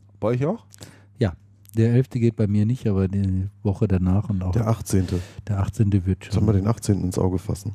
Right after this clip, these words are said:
Speaker 1: Dann nehmen wir den achtzehnten. Lange Zeit bis dorthin. Ah ja, gut, sind da auch vier Wochen.
Speaker 2: Ja, eben.
Speaker 1: Dann
Speaker 3: Ja,
Speaker 1: machen
Speaker 3: das
Speaker 1: wir
Speaker 3: kommt
Speaker 1: den,
Speaker 3: schon, das kommt schon ganz gut
Speaker 1: dann
Speaker 3: hin.
Speaker 1: machen wir den, ähm, achtzehnten November halten wir dann mal fest als nächsten Termin.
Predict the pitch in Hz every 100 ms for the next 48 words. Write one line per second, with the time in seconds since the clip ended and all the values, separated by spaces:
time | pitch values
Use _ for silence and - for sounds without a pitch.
0 | - 104 92 90 90 85 73 76 - -
1 | 73 76 76 - - - - - - -
2 | - - - - 92 90 90 - 95 98
3 | 107 - 104 - 101 98 - - - -
4 | - - - 104 71 65 65 - 85 78
5 | 95 80 69 76 - 82 76 - 80 -
6 | - - 107 101 101 98 - - - -
7 | - 107 107 113 101 113 107 107 101 98
8 | 101 92 107 110 101 101 - 104 98 95
9 | 92 95 90 85 82 76 87 80 80 78
10 | 82 101 - - - - - - - -
11 | - - - 90 87 - 87 76 80 76
12 | 78 78 76 78 78 80 76 76 73 -
13 | 82 - - 80 - 80 - 82 - 92
14 | 143